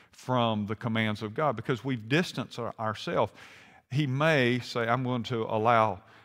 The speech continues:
uh, this." And by the way, uh, whoever becomes our president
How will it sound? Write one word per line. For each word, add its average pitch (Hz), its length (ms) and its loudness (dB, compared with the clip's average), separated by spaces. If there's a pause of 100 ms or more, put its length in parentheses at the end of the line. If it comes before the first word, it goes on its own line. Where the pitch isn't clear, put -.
(140)
uh, 98 100 -2
this." 95 220 -6
And 131 120 -6
by 208 200 6
the 165 100 4
way, 127 340 4 (680)
uh, 127 380 2 (1400)
whoever 202 520 4
becomes 139 380 0
our 120 100 2
president 131 560 -2